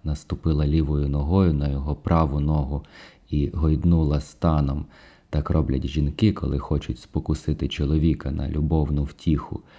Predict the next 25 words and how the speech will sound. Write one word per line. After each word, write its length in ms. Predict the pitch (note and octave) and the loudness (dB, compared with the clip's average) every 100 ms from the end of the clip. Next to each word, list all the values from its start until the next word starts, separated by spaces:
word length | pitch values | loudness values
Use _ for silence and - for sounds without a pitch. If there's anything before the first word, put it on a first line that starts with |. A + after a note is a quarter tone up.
| - - - | -20 -20 -16
що 200 | - D#2+ | -2 2
її 360 | D2 C#2 D2 | 2 0 -2
у 180 | - D2+ | -2 -4
трактатах 800 | - - - - D#2+ E2 D2+ D2+ | -4 -6 -4 0 0 2 -2 0
називають 680 | D2 D2+ C#2+ D#2 D2 C#2+ - | 0 0 0 2 2 0 -6
«вилізання 760 | - D#2 D2+ D2+ D#2 D2 C#2+ C#2+ | -2 0 2 2 2 2 0 0
на 120 | D2 | 0
дерево». 580 | D2 D#2+ D2 C#2+ D2 - _ - - - - | 2 0 0 -2 -8 -12 _ -20 -20 -10 -2
І 140 | D2+ - | -2 -2
Сіддхартха 720 | - D2 - D2+ - - D2 | -6 -4 2 0 0 -2 0
відчув, 520 | C#2+ - - F2+ D#2 | 0 -4 0 2 2
як 340 | D2 C2+ - | -4 -6 -6
у 40 | D#2+ | 0
нього 360 | D#2 D2+ C#2+ | 2 2 2
заграла 480 | C#2+ D2+ D2+ D2+ D2 | 0 0 2 2 2
кров, 380 | - - D2 C#2 - _ _ | -2 0 0 -2 -12 _ _
і 80 | - | -8
в 100 | C#2 | -8
цю 180 | - D2 | -6 0
мить 280 | E2 F#2 E2 | 2 2 2
йому 220 | D#2 D2+ | 2 2
пригадався 680 | D#2 D2+ D2+ D#2+ D#2 - E2 | 0 0 2 0 0 -2 -4
сон, 420 | - - D2+ C#2+ - - - - | -2 -2 0 0 -6 -20 -20 -6
і 120 | D2 | -2
він 260 | D2+ D2+ | 2 0